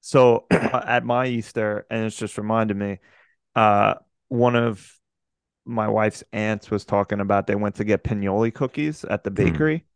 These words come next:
Speaker 2: Mm.
Speaker 1: Guess how much it was, uh, for a pound of 'em?
Speaker 2: I'm gonna say thirty-five dollars.
Speaker 1: Double.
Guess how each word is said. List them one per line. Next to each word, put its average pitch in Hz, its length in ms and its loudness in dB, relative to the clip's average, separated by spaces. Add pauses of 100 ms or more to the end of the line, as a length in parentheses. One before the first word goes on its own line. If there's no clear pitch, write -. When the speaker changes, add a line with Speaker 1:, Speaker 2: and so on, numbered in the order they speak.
(200)
Speaker 2:
Mm. 85 480 -4
Speaker 1:
Guess 131 220 2
how 170 120 2
much 156 300 -2
it 131 100 0
was, 113 460 -2 (120)
uh, - 80 -8 (180)
for 117 160 4
a 110 60 2
pound 101 320 -2
of 85 80 -6
'em? 85 140 -10 (880)
Speaker 2:
I'm - 40 -8
gonna 123 100 2
say 113 180 2
thirty-five 101 440 2
dollars. 71 480 -2 (1400)
Speaker 1:
Double. 101 460 6